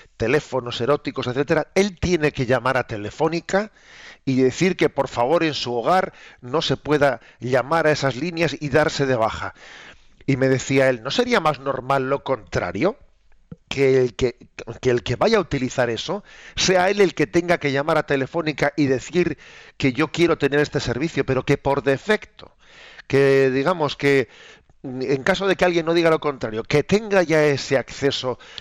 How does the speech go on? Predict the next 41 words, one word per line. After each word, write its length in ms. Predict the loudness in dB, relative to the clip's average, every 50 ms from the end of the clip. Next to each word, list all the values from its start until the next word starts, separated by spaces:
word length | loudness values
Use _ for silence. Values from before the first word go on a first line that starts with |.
| -20 -10 -6
es 160 | -4 -4 -4
una 160 | -2 -2 -4 -2
falta 320 | 0 -2 -2 0 -2 -4
de 80 | -4 -6
respeto 400 | -8 -10 -6 -4 -2 -2 -2 -4
a 20 |
la 60 | -6
intimidad 400 | -6 -8 -10 -10 -8 -6 -6 -6
de 80 | -4 -4
la, 120 | -6 -6 -6
de, 160 | -6 -6 -6
de 160 | -4 -4 -4
la 80 | -4 -2
familia. 580 | -2 -4 -6 -6 -6 -8 -8 -8 -8 -8 -10 -12 -16 -20 _ _ _ _ _ _ _ _ _ -20
¿Eh? 100 | -20 -20 _ _ _ -20 -20 -20 _ _ _ _ _ _ _ _ _ -20 -20 -20 -20 -20 -20 -18 -8 -6
La 140 | -4 -4
pornografía 480 | -2 -2 -2 -2 -2 -2 -2 -2 -2 -2
tiene 200 | -2 -2 -4 -2
una 140 | -4 -4 -4
cosa, 240 | -4 -6 -6 -4 -4
y 80 | -4
es 100 | -4 -2
que 140 | -2 -2 -4
banaliza, 880 | -2 -2 -2 -2 -2 -2 -2 -4 -4 -4 -6 -8 -8 -10 -12 -14 -16 -16 _ -20 -20 -20 -20 -20 -20 _
banaliza 680 | -8 -4 -2 -2 -2 -2 -4 -4 -6 -6 -4 -2 -2 -2
algo 240 | 0 -2 -4 -2
que 100 | 0 0
es, 200 | 0 -2 -4 -10 _ _
que 80 | -4 -2
es 120 | -2 -2
terrible, 480 | -4 -6 -4 -4 -4 -4 -4 -6 -8 -10
¿no? 140 | -10 -12 -14 _ _ _ _ -20 -20 -20 -20 _ -4
Que 100 | -2 -2
es 80 | 0
la 60 | -2 -2
utilización 760 | -2 0 -2 0 0 -2 -2 -2 0 0 0 0 -2 -4 -14 -20 -20 -20 -20 -20 _ -8
de 200 | -2 0 0 2
la 120 | 2 0
persona 340 | -2 -4 -6 -4 -4 -4 -4
como 180 | -2 -4 -4 -2
mercancía. 680 | -2 -4 -4 -4 -4 -6 -4 -2 0 0 0 -2 -4